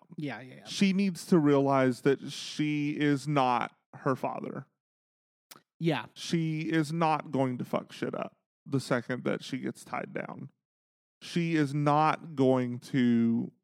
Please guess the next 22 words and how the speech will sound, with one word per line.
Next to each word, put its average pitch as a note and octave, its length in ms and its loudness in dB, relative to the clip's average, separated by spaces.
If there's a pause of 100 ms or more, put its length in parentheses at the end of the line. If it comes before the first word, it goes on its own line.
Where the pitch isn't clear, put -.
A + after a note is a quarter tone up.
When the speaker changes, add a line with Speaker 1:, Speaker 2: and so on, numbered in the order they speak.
(120)
Speaker 2:
you C#3 160 0
know, A#2 540 2 (140)
sprint - 760 -4 (140)
at C3 220 -4
the, C#3 160 -4
like, C#3+ 280 0 (340)
she G#3+ 220 4
literally G3+ 540 4
has D3+ 460 0
the D#3 160 4
ability C3 580 4
to C#3 240 0
right B2+ 420 2
all B2 340 2
of B2+ 100 -2
the C3 100 4
wrongs B2 520 2
that B2+ 120 0
her B2+ 140 0
parents B2+ 520 -6
made C3 480 -4 (100)
Speaker 1:
Right. B2 300 -8